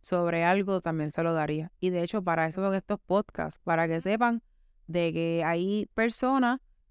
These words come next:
dentro de la industria que han tenido buenos resultados y que de buena fe están dispuestos también a compartir quizás los tips o cositas que les puedan ayudar.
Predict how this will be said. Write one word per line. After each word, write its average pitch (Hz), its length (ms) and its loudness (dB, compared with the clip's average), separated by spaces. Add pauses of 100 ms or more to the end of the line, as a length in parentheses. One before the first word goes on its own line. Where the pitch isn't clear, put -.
(160)
dentro 185 420 0
de 226 120 4
la 233 60 2
industria 247 800 0 (180)
que 180 480 0 (180)
han 180 200 2
tenido 185 280 0
buenos 180 220 0
resultados 220 720 0 (100)
y 196 160 -2
que 170 160 -2
de 160 80 0
buena 165 260 0
fe 233 120 -2
están 185 240 -4
dispuestos 175 360 -6
también 180 260 0
a 196 60 0
compartir 180 640 -2 (360)
quizás 160 300 0
los 156 140 -4
tips 202 400 0
o 170 80 -4
cositas 175 360 -4
que - 120 -6
les 160 120 -4
puedan 143 320 -6
ayudar. 165 440 -4